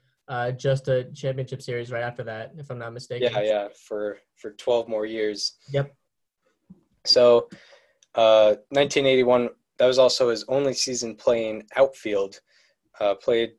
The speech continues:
Speaker 2: center field for most of the season, which I guess
Speaker 1: Mm-hmm.
Speaker 2: definitely shows his athleticism. I mean, you're stealing thirty bags a year, you can play outfield,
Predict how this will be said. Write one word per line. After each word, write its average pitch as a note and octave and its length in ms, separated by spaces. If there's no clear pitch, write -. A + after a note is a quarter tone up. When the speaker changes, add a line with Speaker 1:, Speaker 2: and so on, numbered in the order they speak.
Speaker 2:
center D3 320
field D3 480
for A2 280
most A#2+ 280
of A2 40
the G#2 40
season, A2 380
which A2 220
I B2 60
guess - 440
Speaker 1:
Mm-hmm. D3+ 360
Speaker 2:
definitely F#3 300
shows D3+ 220
his A#2+ 180
athleticism. A2 720
I G2 40
mean, G#2 220
you're G2 80
stealing A#2 580
thirty B2 200
bags A#2 320
a G#2+ 60
year, A2 220
you G#2+ 120
can A2 120
play G#2 240
outfield, G#2+ 640